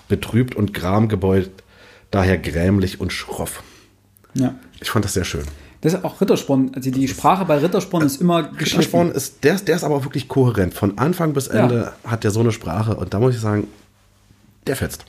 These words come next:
Speaker 2: Ich glaube, die sind alle kohärent, aber ich glaube, bei Rittersporn fällt's am meisten auf, weil er am meisten heraussticht.
Speaker 1: Na, vielleicht, weil der auch die gehobenste Sprache spricht.
Speaker 2: Ja, eben. Und
Speaker 1: Ja.
Speaker 2: die, die sticht sowas von den anderen heraus. Ich glaube, du, man merkt einfach nicht so, wann jetzt irgend so ein Straßenschläger spricht, dann, die kommen alle halben lang mal vor und das ist dann halt so.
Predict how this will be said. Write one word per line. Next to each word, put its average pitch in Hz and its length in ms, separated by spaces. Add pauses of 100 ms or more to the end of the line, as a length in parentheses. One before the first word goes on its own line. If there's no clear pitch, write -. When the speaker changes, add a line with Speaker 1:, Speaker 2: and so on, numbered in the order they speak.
(120)
Speaker 2:
Ich - 180
glaube, 156 240
die 160 80
sind 143 140
alle 180 220
kohärent, 120 460
aber 131 160
ich 131 100
glaube, 131 180
bei 135 60
Rittersporn 156 520
fällt's 156 300
am 135 120
meisten 135 360
auf, 160 320
weil 135 120
er 127 100
am 127 100
meisten 147 280
heraussticht. 135 760
Speaker 1:
Na, - 80
vielleicht, 131 240
weil 127 80
der 120 100
auch 110 80
die 113 100
gehobenste 123 460
Sprache - 380
spricht. - 300
Speaker 2:
Ja, 208 160
eben. 240 180
Und - 200
Speaker 1:
Ja. 185 60
Speaker 2:
die, 180 60 (100)
die 165 120
sticht - 280
sowas 220 240
von 202 140
den 180 100
anderen 175 220
heraus. 160 520 (140)
Ich 143 140
glaube, 165 200
du, 175 60
man 151 420
merkt 170 240
einfach 170 240
nicht 165 160
so, 156 160
wann 135 360
jetzt 156 100
irgend 156 160
so 143 60
ein 143 60
Straßenschläger 151 680
spricht, 180 340
dann, 139 200
die 135 100
kommen 143 180
alle 143 220
halben 156 240
lang 147 180
mal 139 120
vor 170 320
und 143 120
das 135 140
ist 185 140
dann 151 120
halt 135 140
so. 190 320